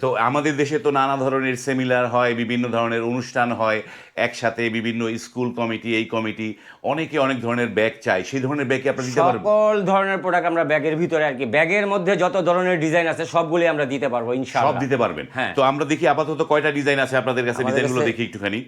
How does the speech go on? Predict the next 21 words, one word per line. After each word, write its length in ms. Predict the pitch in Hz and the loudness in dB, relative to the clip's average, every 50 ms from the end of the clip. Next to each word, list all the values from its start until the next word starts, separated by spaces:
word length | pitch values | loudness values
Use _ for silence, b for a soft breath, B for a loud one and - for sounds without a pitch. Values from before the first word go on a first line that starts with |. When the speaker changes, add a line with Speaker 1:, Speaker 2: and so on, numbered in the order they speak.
| 120 - | -6 -4
Speaker 2:
এই 160 | 127 147 143 | -2 0 0
যে 80 | 151 | -2
প্রথম 340 | - - 151 151 156 175 160 | -2 0 -2 0 0 0 -2
হচ্ছে 280 | 156 160 160 - - 170 170 | -2 -4 -6 -4 -2 0 0
এই 240 | - - 117 151 151 | 0 2 2 2 2
একটা, 440 | 143 - - _ - 95 87 - - _ - | 2 0 -4 _ -8 -6 -6 -6 -8 _ -8
এটা 160 | - 120 117 123 | -8 -6 -2 0
Speaker 1:
হ্যাঁ। 280 | 156 156 160 160 156 - - - | 2 2 2 0 -2 -4 -8 -4
Speaker 2:
ক্লাস 260 | - 151 151 156 151 117 - - _ _ - - | 0 2 2 2 2 -2 -8 -18 _ _ -10 -6
থ্রি 160 | 151 165 156 | -2 -2 0
থেকে 580 | 135 165 160 - 170 180 190 202 - - - _ - _ _ | 0 0 -2 0 -2 -4 -2 -4 -6 -10 -14 _ -20 _ _
ফোর 220 | - 156 156 151 | 0 2 2 2
পর্যন্ত 260 | 131 156 151 147 127 147 | 2 0 -2 -2 -2 -2
নিতে 280 | 139 131 127 113 120 | -4 -4 -4 -4 -4
পারবে। 360 | 104 101 92 82 76 78 78 - _ | -2 -2 -4 -4 -8 -12 -14 -16 _
Speaker 1:
ক্লাস 280 | - 107 110 110 - - | -6 -2 -2 -2 -2 -4
থ্রি 160 | - 120 127 123 | -6 -4 -4 -2
থেকে 240 | 139 127 - 123 | -2 0 0 0
ফোর? 480 | 117 120 127 123 104 87 76 - - 101 | -2 0 0 0 0 0 0 -4 -8 -10
Speaker 2:
জি। 220 | 92 104 92 80 67 - - - | -8 -8 -8 -8 -10 -12 -16 -4
Speaker 1:
বাহ, 200 | - 92 85 | -2 -2 -2